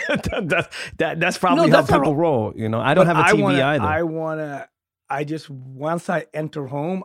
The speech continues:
Speaker 2: I just want to be about them, right? But, and once I
Speaker 1: Mm, no, I hear
Speaker 2: enter
Speaker 1: you. I hear you.
Speaker 2: outside, I also know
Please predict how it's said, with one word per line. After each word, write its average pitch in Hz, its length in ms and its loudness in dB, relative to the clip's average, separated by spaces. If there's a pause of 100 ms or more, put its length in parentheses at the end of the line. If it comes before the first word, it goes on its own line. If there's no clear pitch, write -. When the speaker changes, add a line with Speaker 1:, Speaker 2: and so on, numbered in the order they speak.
Speaker 2:
I 131 100 -12
just 135 260 -14
want 127 180 -14
to - 160 -20
be 127 140 -14
about 104 320 -18
them, 87 220 -18 (460)
right? 120 320 -12 (720)
But, 165 200 -2 (120)
and 170 160 0
once 175 240 2
I 160 120 0
Speaker 1:
Mm, - 80 -14
no, 127 140 -2
I 175 100 2
hear 147 120 0
Speaker 2:
enter 110 140 0
Speaker 1:
you. 101 180 -4
I 185 120 2
hear 233 100 2
you. 101 60 0
Speaker 2:
outside, 95 360 -2
I 156 140 -2
also 160 260 -4
know 139 540 -8